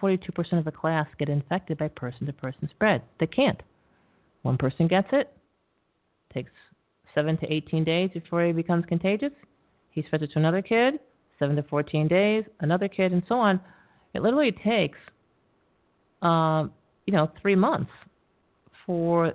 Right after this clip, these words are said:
this spread to take place. And so you can't have, um, a sudden outbreak affecting half of a population just because the incubation period is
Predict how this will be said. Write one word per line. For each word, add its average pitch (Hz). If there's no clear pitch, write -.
this 165
spread 190
to -
take -
place. 214
And 180
so 202
you 190
can't 233
have, 185
um, 147
a -
sudden 180
outbreak 160
affecting 180
half 147
of 160
a -
population 143
just 175
because 175
the 170
incubation 190
period 127
is 127